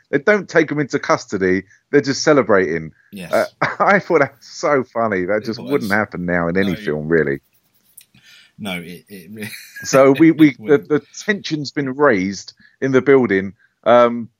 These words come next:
Speaker 1: Rostov has now got him, his hands on a, a bazooka, um, uh, minus the goggles, and he's trying to find where Chuck Norris is. And I quite like this bit. I thought it was very, very good,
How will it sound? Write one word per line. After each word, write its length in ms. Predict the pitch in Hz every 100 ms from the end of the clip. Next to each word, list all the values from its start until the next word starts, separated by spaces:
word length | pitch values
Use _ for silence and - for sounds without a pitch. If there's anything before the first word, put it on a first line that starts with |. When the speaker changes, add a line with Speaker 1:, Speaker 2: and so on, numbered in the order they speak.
| _
Speaker 1:
Rostov 420 | 165 208 - 170 -
has 120 | 127
now 140 | 147
got 120 | 127 127
him, 220 | 127 -
his 160 | 131 110
hands 320 | 127 120 110
on 120 | 113
a, 100 | 110
a 40 | 98
bazooka, 680 | 98 107 135 - 87 87 - _ _ _ _
um, 500 | 107 107 110 110 110 - -
uh, 80 | 113 -
minus 460 | 117 117 110 107
the 100 | -
goggles, 500 | 107 123 98 90 92 92
and 120 | 113
he's 200 | 110 -
trying 260 | - 143
to 60 | 120
find 280 | - 117 104
where 100 | 104
Chuck 280 | - 104 -
Norris 360 | 113 104 92
is. 260 | 80 82 - _ _ _ -
And 120 | 127 -
I 100 | 170
quite 280 | - 143
like 200 | 147 143
this 180 | 98 92
bit. 260 | 87 90 - _ -
I 120 | 120
thought 180 | 123 117
it 40 |
was 120 | 110
very, 240 | 107 123 110
very 180 | 107 104
good, 360 | 101 98 92